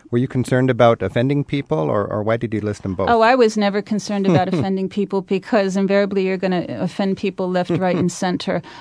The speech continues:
Speaker 1: Um, one person said to me, "I would never buy this book because there's just not enough information about each of these places." And another person said to me, "I could never buy this book because there's so much information. Really, do you need a thousand? Why not just ten?"
Speaker 2: <laughs>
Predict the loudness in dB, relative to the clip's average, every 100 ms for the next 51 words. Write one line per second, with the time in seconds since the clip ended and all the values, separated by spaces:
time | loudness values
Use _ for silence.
0 | -8 0 2 4 2 2 0 -2 -2 0
1 | 0 0 -2 -2 -2 0 2 0 2 2
2 | 2 0 -2 -2 -4 -4 -6 -4 -4 -2
3 | -4 -2 -4 -4 -6 -6 -2 -2 -2 -2
4 | -2 -4 -4 -2 -2 -2 -2 -2 -2 -2
5 | -6 -6 -8 -6 -6 -8 -6 -4 -4 -6
6 | -4 0 2 2 -2 -4 -6 -4 -6 -4
7 | -6 -2 -2 -2 -2 -4 -2 0 0 0
8 | -2 -2 -2 -6 -6 -8 -6 -4 -2 -2
9 | -2 0 0 0 0 -2 -2 -2 -2 -4
10 | -2 0 2 2 0 -2 0 0 -2 -2
11 | -2 0 0 0 0 0 0 -2 -6 -6
12 | -6 -6 -4 0 0 -2